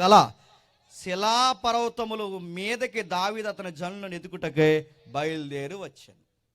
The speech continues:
సందర్భం మీకు తెలియాలి. సుమారు ఎంతమంది తీసుకొస్తున్నాడట? మూడు వేల మంది. ఎవరిని పట్టుకోవడానికట?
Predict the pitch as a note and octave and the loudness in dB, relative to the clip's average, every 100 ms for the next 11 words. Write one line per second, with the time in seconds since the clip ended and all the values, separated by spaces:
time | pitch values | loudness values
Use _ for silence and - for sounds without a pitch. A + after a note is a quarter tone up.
0 | _ _ F3 F3+ F#3 F3 D#3+ C#3+ D#3 D3+ | _ _ -10 -6 -6 -8 -12 -12 -12 -10
1 | C#3 G#3+ _ _ - F#3 G3 G#3 G3 E3+ | -10 -12 _ _ -18 -12 -8 -6 -8 -12
2 | G3+ G3+ G3 F3 F#3+ G3 F#3+ F#3 A3 A#3+ | -14 -14 -14 -16 -16 -12 -12 -10 -12 -14
3 | _ _ _ _ _ B2+ D#3 E3+ E3 D#3 | _ _ _ _ _ -14 -8 -6 -4 -4
4 | D3+ D3 C3+ B2+ B2+ C3+ E3+ E3+ _ _ | -4 -8 -10 -14 -18 -20 -20 -20 _ _
5 | _ _ _ C#3+ E3 G3 G#3 F#3+ G3+ G3 | _ _ _ -12 -10 -8 -10 -10 -8 -8
6 | G3+ G3+ G3+ | -8 -10 -8